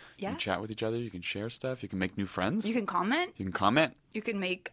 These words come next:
Speaker 2: um, mean
Speaker 1: And
Speaker 2: comments.
Speaker 1: you can watch videos.
Speaker 2: You can?
Speaker 1: The videos that we've been storing, logging away,
Speaker 2: Oh, okay.
Speaker 1: will soon be available on the app.
Speaker 2: You can share your favorite content and see behind-the-scenes photos with Will and I. Oh, that's like Will and Grace, but it's Will and Brandy.
Speaker 1: Will and Brandy.
Speaker 2: Yeah.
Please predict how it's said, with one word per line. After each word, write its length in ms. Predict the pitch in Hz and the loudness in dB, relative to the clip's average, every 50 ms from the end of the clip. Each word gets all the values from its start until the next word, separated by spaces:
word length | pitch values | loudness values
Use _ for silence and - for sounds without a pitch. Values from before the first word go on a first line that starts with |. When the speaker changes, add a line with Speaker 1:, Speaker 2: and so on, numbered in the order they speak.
| - | -2
Speaker 2:
um, 420 | 202 190 185 175 170 170 170 156 185 | 0 0 0 0 -2 -6 -4 -2 0
mean 260 | 208 202 202 214 240 | 0 0 0 0 0
Speaker 1:
And 80 | 262 262 | 2 2
Speaker 2:
comments. 160 | 254 240 285 | 2 4 2
Speaker 1:
you 60 | 330 - | 2 2
can 80 | 101 | 2
watch 220 | 95 - 95 - 90 92 98 | 2 0 0 -2 -6 -4 -2
videos. 640 | 98 95 104 110 113 120 135 147 151 - - - - | 0 2 2 4 4 4 2 0 -2 -4 -10 -8 -2
Speaker 2:
You 100 | - 320 | 0 0
can? 240 | - 285 302 311 339 466 571 659 622 | 0 2 0 0 0 0 0 -2 -2
Speaker 1:
The 60 | - | -2
videos 260 | - 110 117 127 123 | 0 2 2 2 2
that 80 | 135 127 | 2 0
we've 120 | 131 127 | -2 -2
been 100 | 135 135 - | -2 -4 -4
storing, 380 | - - 139 139 147 151 160 | 0 2 4 4 4 4 6
logging 280 | 143 123 127 131 139 139 | 6 8 8 8 6 4
away, 360 | 135 139 143 165 185 196 - - - | 4 6 6 4 4 0 -4 -2 2
Speaker 2:
Oh, 300 | 320 403 480 427 415 508 571 | 2 4 4 4 2 2 2
okay. 40 | - 494 | 4 4
Speaker 1:
will 20 | 480 539 587 | 4 4 4
soon 160 | - 113 110 107 | 2 2 0 0
be 80 | 110 | 2
available 380 | 104 107 107 104 101 90 98 95 | 4 4 4 4 4 2 0 0
on 180 | 87 87 92 | 0 0 -2
the 120 | 90 - - | -4 -2 -2
app. 200 | 53 - - - - - - - - - | -2 -4 -4 -8 -10 -14 -12 -6 2 4
Speaker 2:
You 200 | 294 339 381 427 - | 6 8 8 6 6
can 180 | - 415 427 | 4 2 2
share 220 | 320 - 339 285 285 | 4 6 6 6 8
your 120 | 254 247 | 8 6
favorite 320 | - - 240 226 220 220 | 6 6 4 4 4 4
content 440 | - 247 233 226 233 - 277 285 285 269 | 4 6 6 6 6 6 4 4 4 4
and 100 | 277 269 | 2 2
see 320 | - - 440 453 415 403 | 4 6 8 8 8 6
behind-the-scenes 920 | 269 277 240 202 208 220 240 269 262 - 359 359 330 302 302 302 339 349 - 359 - - | 4 2 2 2 2 4 4 2 2 2 2 4 4 4 4 4 2 0 -2 -4 -2 4
photos 380 | - 508 494 392 370 359 359 302 | 6 6 6 8 6 6 4 4
with 160 | 339 - - | 2 0 2
Will 240 | 320 392 480 480 440 | 6 6 8 8 8
and 100 | 392 339 | 8 8
I. 400 | 320 320 320 320 330 339 339 339 - - - - - - - - - - | 8 8 8 8 8 6 4 2 -2 -10 -20 -20 -20 -20 -20 -6 2 6
Oh, 200 | 381 427 403 415 - - - - | 8 8 8 6 4 0 0 0
that's 180 | - 359 - - | 0 0 0 0
like 100 | - 294 | -2 2
Will 140 | 311 330 311 | 4 4 4
and 80 | 302 | 4
Grace, 320 | 294 381 359 240 214 - - | 4 4 4 4 2 0 0
but 120 | - 240 | 2 2
it's 180 | 247 - - 240 | 2 2 0 -4
Will 180 | 220 214 220 | 0 0 2
and 80 | 220 208 | 2 4
Brandy. 340 | 220 220 220 202 - - - | 4 2 2 2 0 -2 -2
Speaker 1:
Will 100 | 107 104 | -2 0
and 80 | 98 | 2
Brandy. 280 | 101 98 95 95 92 92 - - - | 2 2 2 0 -2 -6 -8 -8 -2
Speaker 2:
Yeah. 200 | - 330 302 226 | 2 2 2 2